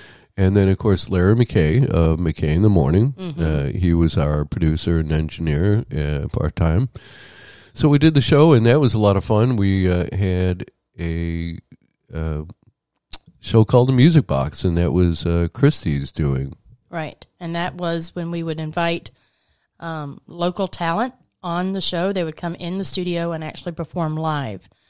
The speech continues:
Speaker 2: Uh, so we had the Leafy Greens Band, we had Balatovis, we had a couple others. Um, and that was just a lot of fun because you get to talk to them about their creative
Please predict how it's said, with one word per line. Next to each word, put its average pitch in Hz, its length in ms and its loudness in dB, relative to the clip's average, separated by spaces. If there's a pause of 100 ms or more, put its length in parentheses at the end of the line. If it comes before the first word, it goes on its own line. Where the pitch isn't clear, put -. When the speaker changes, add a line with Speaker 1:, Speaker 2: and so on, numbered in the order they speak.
(360)
Speaker 2:
Uh, - 160 -14
so - 160 -10
we 156 140 -8
had 147 140 -8
the 156 60 -12
Leafy 160 280 -8
Greens 208 460 -4
Band, 185 720 -6
we 160 140 -10
had 143 340 -12
Balatovis, 180 1000 -6 (520)
we 160 40 -16
had 147 120 -12
a - 20 -18
couple 151 260 -10
others. 175 720 -4
Um, 151 320 -10 (420)
and 180 380 -6
that 214 160 0
was 254 100 0
just - 220 -6
a 208 60 -2
lot 190 160 0
of - 80 -8
fun 196 260 0
because 156 320 -6
you 180 100 -6
get 185 240 -6
to 165 300 -2
talk 180 260 -4
to 180 60 -14
them 165 220 -10
about 160 400 -8
their 156 480 -4 (200)
creative 160 520 -6